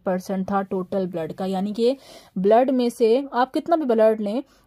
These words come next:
उसमें से सेल्स कम होंगे और प्लाज्मा जो है वो उसमें ज़्यादा निकलेगा। ठीक है, उसके बाद हम बात करते हैं कि हमारे पास, अ,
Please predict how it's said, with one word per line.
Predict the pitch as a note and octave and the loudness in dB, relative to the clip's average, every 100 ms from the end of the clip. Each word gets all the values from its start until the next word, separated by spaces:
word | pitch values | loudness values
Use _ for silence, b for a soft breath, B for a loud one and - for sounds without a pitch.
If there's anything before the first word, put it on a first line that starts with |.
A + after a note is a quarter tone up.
| _ | _
उसमें | C4 - C4 C4+ | -8 -4 0 0
से | C#4+ | 0
सेल्स | C#4 - A#3 C#4 - | -4 2 2 2 2
कम | G#3+ A3+ | 0 2
होंगे | A3+ A3 A3 B3 | 0 -2 0 2
और | G#3+ | 0
प्लाज्मा | A3 G3 G3 A3+ A#3+ | 0 0 0 -2 -2
जो | G#3+ | -2
है | G3 | -2
वो | G3 F#3+ | -2 -4
उसमें | - G3+ D#4+ - B B - | -4 -4 -4 -4 B B -8
ज़्यादा | F3+ F#3 E3+ F3 | -4 -2 -2 -2
निकलेगा। | E3+ D#3+ D#3 D3 - _ _ _ _ _ _ _ _ _ _ - | -6 -8 -12 -12 -14 _ _ _ _ _ _ _ _ _ _ -10
ठीक | A3 | -2
है, | C#4+ E4+ B B B | -2 -4 B B B
उसके | D4 - F4 | -8 -2 2
बाद | D#4+ D#4 | 2 2
हम | D4 | 0
बात | A#3 G#3+ A3 | 2 0 0
करते | G#3+ - G#3+ | -6 -4 -6
हैं | A3 | -4
कि | B3 | -2
हमारे | A#3+ G#3 G3 A#3+ | -2 0 0 -2
पास, | A#3+ G3 F#3+ A3+ - - - B3 A#3+ B3+ B _ _ b b b b - | 0 0 0 -2 -6 -16 -6 -2 0 -2 B _ _ b b b b -4
अ, | A3+ G#3+ G#3+ | -2 0 0